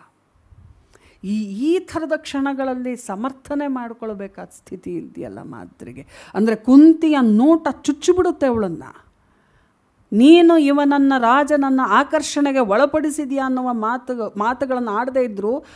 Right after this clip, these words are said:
ಅವಳ ನೋಟದಲ್ಲಿದ್ದ ಪ್ರಶ್ನೆ ಅರ್ಥವಾಯ್ತು ಮಾದ್ರಿಗೆ.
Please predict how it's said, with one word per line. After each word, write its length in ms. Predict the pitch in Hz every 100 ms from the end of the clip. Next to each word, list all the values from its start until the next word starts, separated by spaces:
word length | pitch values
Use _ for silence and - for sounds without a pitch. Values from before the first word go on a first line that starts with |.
| -
ಅವಳ 240 | 196 233 262
ನೋಟದಲ್ಲಿದ್ದ 840 | 233 214 277 349 320 277 277 254 233
ಪ್ರಶ್ನೆ 460 | - 269 - - 330
ಅರ್ಥವಾಯ್ತು 720 | 262 - - 233 214 214 202
ಮಾದ್ರಿಗೆ. 840 | 190 202 180 185 170 175 208